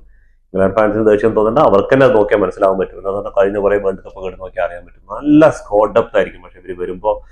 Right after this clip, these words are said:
അത്രയും ടീം വാല്യൂല് പ്ലെയേഴ്സിന് അത്രയും വാല്യൂ ഉള്ള പ്ലെയേഴ്സ് ആയിരിക്കും ഉണ്ടാവുക. പക്ഷെ വേൾഡ് കപ്പിൽ വരുമ്പോ മാക്സിമം ഒരു ക്വാർട്ടർ ഫൈനൽ അല്ലെങ്കിൽ ഗ്രൂപ്പ് സ്റ്റേജിന്റെ അപ്പുറം കഴിഞ്ഞിട്ട്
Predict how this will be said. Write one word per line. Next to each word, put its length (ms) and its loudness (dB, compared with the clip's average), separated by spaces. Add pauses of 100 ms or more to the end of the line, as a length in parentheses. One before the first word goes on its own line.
(260)
അത്രയും 540 0 (560)
ടീം 160 0
വാല്യൂല് 480 2
പ്ലെയേഴ്സിന് 520 0
അത്രയും 280 0
വാല്യൂ 200 4
ഉള്ള 140 4
പ്ലെയേഴ്സ് 580 0
ആയിരിക്കും 160 -6
ഉണ്ടാവുക. 180 -6
പക്ഷെ 280 -2
വേൾഡ് 240 2
കപ്പിൽ 220 2
വരുമ്പോ 500 0
മാക്സിമം 380 -6
ഒരു 180 -6
ക്വാർട്ടർ 460 -6
ഫൈനൽ 320 -6 (360)
അല്ലെങ്കിൽ 480 -4
ഗ്രൂപ്പ് 280 -12
സ്റ്റേജിന്റെ 360 -4
അപ്പുറം 260 -8
കഴിഞ്ഞിട്ട് 560 -10